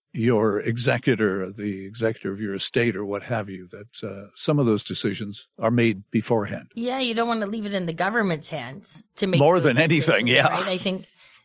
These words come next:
Speaker 2: yeah. <laughs> They, you don't want them, uh, deciding who gets your funds. And of
Speaker 1: No.
Speaker 2: course, now with blended families, you need to take more care about your estate planning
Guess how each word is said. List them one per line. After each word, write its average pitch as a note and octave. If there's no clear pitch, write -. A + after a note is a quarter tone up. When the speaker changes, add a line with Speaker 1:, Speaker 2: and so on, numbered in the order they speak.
Speaker 2:
yeah. A3
<laughs> C4
They, B3
you B3
don't F4
want E4
them, A#3+
uh, F#3
deciding G3
who G3+
gets G3+
your F#3+
funds. F#3
And G3
of A3+
Speaker 1:
No. C4+
Speaker 2:
course, C#4+
now G#3
with G3
blended F3+
families, F3+
you D3+
need F3
to E3+
take E3+
more F#3
care F3+
about E3+
your E3
estate E3+
planning F3+